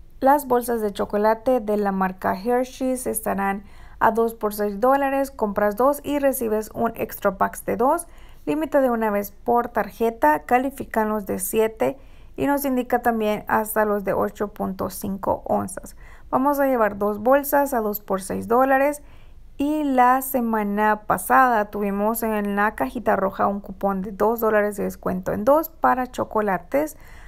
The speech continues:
Así que vamos a utilizar ese cupón esta semana. Después de utilizar este cupón,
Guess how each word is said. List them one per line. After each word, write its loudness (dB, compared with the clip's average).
Así 0
que 6
vamos 2
a 4
utilizar -2
ese -4
cupón 2
esta -6
semana. 0
Después 2
de -2
utilizar 0
este -2
cupón, 0